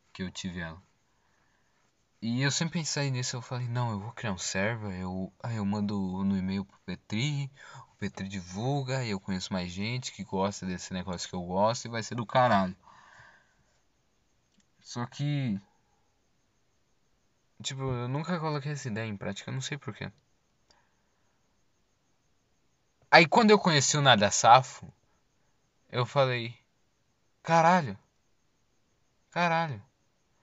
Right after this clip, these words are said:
Eu, eu tinha essa ideia e eu vi um Nada Safo que o cara falou,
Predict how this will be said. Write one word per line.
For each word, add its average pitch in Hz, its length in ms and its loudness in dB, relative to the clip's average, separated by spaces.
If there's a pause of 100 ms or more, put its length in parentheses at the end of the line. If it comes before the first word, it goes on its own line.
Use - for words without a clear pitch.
(380)
Eu, 139 480 4 (140)
eu 127 260 -2
tinha 175 280 4
essa 135 180 -4
ideia 117 380 2
e 117 160 -2
eu 131 200 4
vi 113 140 -4
um 151 80 -2
Nada 120 300 6
Safo 113 340 6
que - 140 -10
o 110 40 -6
cara 117 300 6
falou, 107 560 2